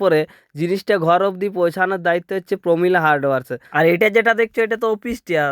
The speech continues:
তারপর বাইরেটার ওইদিকে একটা ইয়া মার্বেল গোডাউন আছে, ওইটাও দেখাচ্ছি,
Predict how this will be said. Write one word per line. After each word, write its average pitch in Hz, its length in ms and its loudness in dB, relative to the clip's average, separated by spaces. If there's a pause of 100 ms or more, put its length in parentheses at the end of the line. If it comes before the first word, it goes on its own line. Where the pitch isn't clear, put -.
তারপর 165 220 -2 (100)
বাইরেটার 185 520 0
ওইদিকে 190 320 -4
একটা 185 180 -4 (260)
ইয়া 160 140 2 (120)
মার্বেল 160 360 0
গোডাউন 180 340 2
আছে, 147 160 -4
ওইটাও 165 280 -2
দেখাচ্ছি, 147 320 -4